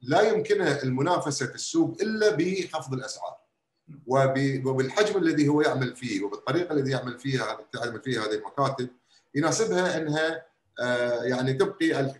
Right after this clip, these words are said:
القليل، القليل، القليل من، آه، الربحية، آه، على أنها، آه، تستمر. ولكن مكتب قائم ب-، بالشكل الصحيح على موظفين مؤهلين، آه،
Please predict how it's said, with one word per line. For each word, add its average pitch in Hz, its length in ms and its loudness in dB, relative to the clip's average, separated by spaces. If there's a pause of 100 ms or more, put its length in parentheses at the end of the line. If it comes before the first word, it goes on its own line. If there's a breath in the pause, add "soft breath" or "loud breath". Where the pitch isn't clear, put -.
القليل، 165 520 4
القليل، 147 380 4
القليل 151 600 2
من، 127 320 -8
آه، 113 760 -8 (1120)
الربحية، 160 680 -2 (440)
آه، 123 520 0
على 147 160 2
أنها، 151 340 2
آه، 117 920 -8
تستمر. 139 500 -2 (400)
ولكن 127 480 -2 (340)
مكتب 139 460 -4 (380)
قائم 131 520 0
ب-، 117 260 -4
بالشكل - 340 -6
الصحيح 135 600 0
على 113 180 -2
موظفين 113 720 -4
مؤهلين، 127 840 -2 (460)
آه، 101 1040 -2